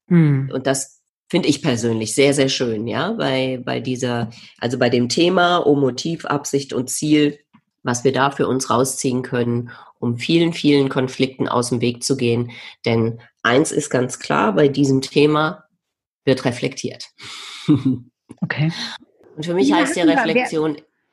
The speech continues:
Speaker 1: Ziele
Speaker 2: Hm?
Speaker 1: hatten wir ja schon, das Thema, ne? Wohlvoll formulierte Ziele hatten wir ja schon in einem unserer letzten Podcasts.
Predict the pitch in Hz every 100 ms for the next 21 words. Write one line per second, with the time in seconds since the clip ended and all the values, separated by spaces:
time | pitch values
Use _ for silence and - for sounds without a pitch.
0 | _ - 277 311 302 349 277 202 180 175
1 | 180 170 175 190 180 160 175 220 233 233
2 | 220 196 - - 208 202 202 208 180 -
3 | 226 277 262 262 240 233 226 233 233 233
4 | 196 226 220 220 214 208 - 220 220 220
5 | 254 302 - _